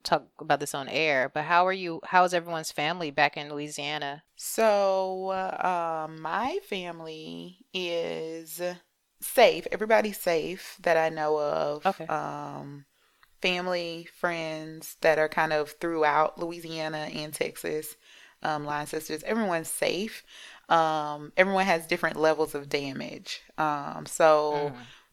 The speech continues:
Speaker 2: the city where I grew up, my mom's family, kind of where I was raised,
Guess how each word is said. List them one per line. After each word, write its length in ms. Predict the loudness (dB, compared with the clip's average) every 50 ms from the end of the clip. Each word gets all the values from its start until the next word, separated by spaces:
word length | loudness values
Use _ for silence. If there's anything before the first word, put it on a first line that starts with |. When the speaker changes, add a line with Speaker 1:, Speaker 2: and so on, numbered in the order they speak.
| -20
Speaker 2:
the 280 | -2 2 4 4 4 4
city 580 | 0 -2 -2 0 0 0 0 -2 -6 -6 -6 -4
where 260 | -2 -2 -2 0 0 2
I 800 | 2 2 2 2 0 0 -2 -4 -4 -6 -6 -8 -8 -10 -10 -12 _ _ _ _ _ _ _ _ _ _ _ _ _ _ -10 -4
grew 240 | 0 2 4 8
up, 160 | 8 8 6 6
my 160 | 4 2 2
mom's 400 | 2 2 2 2 2 0 -4 -8
family, 600 | -6 -6 -6 -6 -6 -8 -8 -8 -8 -10 -10 -6 -4
kind 180 | -4 -2 -2
of 120 | -4 -4 0
where 520 | 2 2 4 6 6 6 4 4 -2 0 2
I 120 | 4 4 4
was 180 | 2 0 0 0
raised, 680 | 2 2 4 2 0 -2 -6 -10 -12 -12 -12 -14 -16